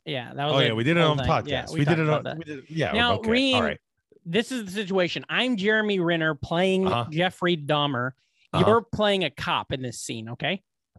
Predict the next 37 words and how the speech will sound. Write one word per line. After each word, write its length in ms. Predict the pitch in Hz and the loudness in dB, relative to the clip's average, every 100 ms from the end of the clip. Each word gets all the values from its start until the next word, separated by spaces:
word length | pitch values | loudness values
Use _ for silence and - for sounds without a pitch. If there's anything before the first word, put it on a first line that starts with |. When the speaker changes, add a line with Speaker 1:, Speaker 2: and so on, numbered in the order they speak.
| - | -6
Speaker 2:
Okay. 200 | 104 107 - _ - | -2 -4 -4 _ -4
Speaker 1:
Ask 440 | 214 254 262 - 269 | 0 0 0 -2 -4
me, 560 | 233 190 147 151 175 _ _ _ _ _ _ - | -2 0 0 0 -4 _ _ _ _ _ _ -12
Speaker 2:
Mm-hmm. 160 | 107 127 - _ - | -8 -8 -10 _ -14
Speaker 1:
"So 160 | 151 175 | -4 0
what 300 | 165 202 190 | 2 2 0
do 60 | 190 | 0
you 120 | 208 | 0
do 200 | 175 185 | 4 6
with 160 | 180 - | 4 2
the 80 | 143 | -2
boy?" 440 | 139 127 117 135 - _ _ _ _ _ _ - | 0 0 0 -4 -8 _ _ _ _ _ _ -4
Speaker 2:
Okay. 160 | 113 120 | 0 0
Speaker 1:
And 140 | 175 | 2
then 200 | 208 214 | 2 2
say 640 | 185 190 165 156 135 127 - _ - | 2 0 2 2 0 -2 -8 _ -2
anything 440 | 165 170 175 160 | 0 2 2 0
else, 300 | 135 104 - | 0 -4 -10
okay? 320 | 127 - 151 | -8 -4 -2
After 240 | 156 147 135 | -2 -2 -2
I 80 | 131 | 0
Speaker 2:
All 80 | |
Speaker 1:
say 60 | 104 | 0
Speaker 2:
right. 60 | 131 | -2
Speaker 1:
my 80 | 131 | -2
first 240 | 131 120 | -6 -8
part. 160 | - 143 | -14 -14
Okay, 240 | - 160 | -8 -6
ready? 160 | 156 190 | -4 -6
Speaker 2:
All 60 | |
right. 80 | - - _ _ _ _ | -8 -12 _ _ _ _
Speaker 1:
Okay. 100 | - - _ _ _ _ _ _ _ _ _ _ _ _ _ _ _ _ _ _ _ _ _ _ _ _ _ | -20 -20 _ _ _ _ _ _ _ _ _ _ _ _ _ _ _ _ _ _ _ _ _ _ _ _ _
You 140 | 170 | -4
Speaker 2:
So 80 | 160 | -2
Speaker 1:
start. 80 | 117 | 0
Speaker 2:
what'd 120 | 117 | 0
you, 100 | 113 | 0